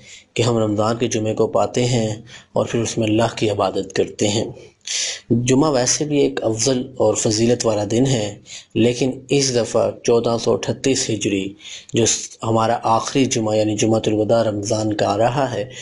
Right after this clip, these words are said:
وہ ستائیس رمضان المبارک کو آ رہا ہے۔ یعنی ستائیسویں رمضان کو ویسے ہی بڑی اہمیت، فضیلت اور برکات ہیں، مورخین کے نزدیک یہ بہت ف-، افضل دن ہے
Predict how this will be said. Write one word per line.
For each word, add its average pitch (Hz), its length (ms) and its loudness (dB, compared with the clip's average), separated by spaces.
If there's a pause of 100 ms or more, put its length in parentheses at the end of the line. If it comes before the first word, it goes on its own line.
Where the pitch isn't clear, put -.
(200)
وہ 135 80 0
ستائیس 127 600 0
رمضان 110 300 0
المبارک 107 640 0
کو 101 140 0
آ 95 100 0
رہا 110 340 -4
ہے۔ - 140 -8 (360)
یعنی 117 120 4
ستائیسویں 131 760 0
رمضان 113 400 2
کو 113 120 0
ویسے 110 340 2
ہی 131 100 2
بڑی 110 280 -2
اہمیت، 110 440 0
فضیلت 107 600 -2
اور 104 220 0 (400)
برکات 117 600 0 (360)
ہیں، 117 340 -2 (180)
مورخین 113 680 0
کے 113 100 -2
نزدیک 107 400 -2
یہ 110 60 2
بہت 117 260 2
ف-، - 200 -4
افضل 113 400 0
دن 110 140 -4
ہے 107 220 -4